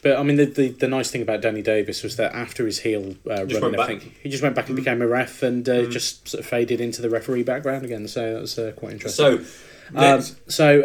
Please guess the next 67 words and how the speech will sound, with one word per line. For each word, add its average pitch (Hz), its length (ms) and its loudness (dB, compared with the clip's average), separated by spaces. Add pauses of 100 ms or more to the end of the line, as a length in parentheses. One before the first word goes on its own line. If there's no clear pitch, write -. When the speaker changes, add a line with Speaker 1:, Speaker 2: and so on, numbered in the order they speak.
Speaker 1:
uh, - 20 4
yeah, 147 240 8
then, 170 400 6
uh, 147 300 0
Hercules 151 680 4
was 143 140 0
eliminated 131 440 0
by 123 100 0
Randy 117 260 -2
Savage 110 340 -2
after 110 240 -8
the 113 80 -2
elbow 117 320 0
drop, 131 320 -2 (340)
and 120 140 0
then 117 80 -2
the 117 60 -4
Honky 123 240 -4
Tonk 123 260 -2
Man, 113 380 -4
uh, 107 260 -4
was 107 120 -6
counted 117 340 -8
out, 104 280 -2
uh, 107 180 -4 (140)
uh, 78 180 -12
Speaker 2:
Because 98 220 -8
he 98 100 -4
Speaker 1:
he's, - 80 -2
Speaker 2:
just - 140 -8
left. - 300 -10
Speaker 1:
he 135 80 -2
was - 120 -2
three 160 200 4
on 127 140 2
one, 113 320 0
uh, 98 340 -4
against, 117 460 -2
and 95 180 -10
he 101 140 -8 (120)
decided 95 380 -4
to - 140 -10
do 104 120 -6
the 95 120 -10
classic - 380 -10
heel 98 180 -6
thing 98 200 -8
and 92 240 -8
run 92 140 -6
away. 87 280 -10 (360)
Speaker 2:
Yeah, 165 160 2 (440)
there 120 140 4
we 123 60 2
go. 113 300 6
Speaker 1:
So, 143 60 2
so 147 100 4
Speaker 2:
Um, 131 40 4
Speaker 1:
that 139 160 2
was, - 100 -2
Speaker 2:
what 185 120 4
Speaker 1:
uh, - 20 4
Speaker 2:
would 180 140 0
you 180 60 -2
say 165 200 4
that 165 180 4
match 139 220 -2
was? 107 240 -2